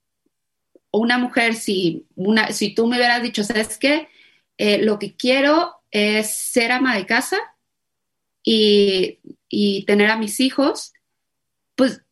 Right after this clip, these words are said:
yo igual lo hubiera aplaudido y lo sigo aplaudiendo, ¿no? Porque es tu decisión y es lo que tú quieres y está bien y se vale, ¿no? Y, y todas, el feminismo, hay una palabra que usamos mucho que es sororidad,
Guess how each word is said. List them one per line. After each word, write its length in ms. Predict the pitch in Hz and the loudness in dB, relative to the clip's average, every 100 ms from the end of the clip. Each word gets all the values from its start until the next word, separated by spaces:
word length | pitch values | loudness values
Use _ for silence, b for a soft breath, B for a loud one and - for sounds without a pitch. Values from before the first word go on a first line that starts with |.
| _ | _
yo 420 | 175 170 240 254 | -6 0 2 4
igual 320 | 302 262 262 277 | 4 2 2 2
lo 100 | 269 | 2
hubiera 220 | 269 277 | 2 0
aplaudido 580 | 277 226 202 226 277 294 | 0 0 0 0 0 0
y 60 | |
lo 120 | 226 208 | 0 -4
sigo 340 | - 226 240 | -2 -2 0
aplaudiendo, 640 | 240 220 196 214 262 262 | -2 -2 -2 0 0 0
¿no? 200 | 190 214 214 | -2 -4 -4
Porque 240 | 214 214 | -2 -2
es 160 | 220 - | -4 -4
tu 120 | 254 | 0
decisión 600 | 294 311 - 226 220 247 | 0 -2 -4 -4 -2 -2
y 40 | |
es 120 | 233 | -2
lo 120 | 247 247 | -2 -2
que 100 | 214 | -6
tú 220 | 208 208 | -10 -10
quieres 440 | 220 247 262 214 | -2 -2 0 -4
y 140 | 185 196 | -4 -4
está 380 | 202 - 226 226 | -4 -2 -2 -2
bien 460 | 226 294 302 - _ _ _ - | -2 -2 -2 -6 _ _ _ -8
y 100 | 220 | -6
se 200 | - 202 | -4 -2
vale, 540 | 208 226 190 202 - _ _ _ - | -2 -2 -4 -8 -14 _ _ _ -6
¿no? 280 | 104 240 - | -2 -2 -4
Y, 220 | 214 202 - | -4 -4 -4
y 180 | 208 - | -8 -4
todas, 460 | 214 214 240 - b b b - | 0 0 0 -6 b b b -4
el 140 | 202 | -2
feminismo, 760 | 214 214 220 233 247 247 240 - | 2 0 0 -2 0 0 -2 -2
hay 160 | 220 233 | -2 0
una 120 | 240 | -2
palabra 360 | 196 202 226 | -2 0 -2
que 80 | 220 | -4
usamos 300 | 208 202 214 | -4 -2 -2
mucho 260 | 214 202 214 | -4 -6 -4
que 100 | 214 | -4
es 280 | 202 - _ | -6 -12 _
sororidad, 960 | - 226 214 196 196 160 160 180 226 | -6 -2 0 0 -2 -6 -6 -4 -4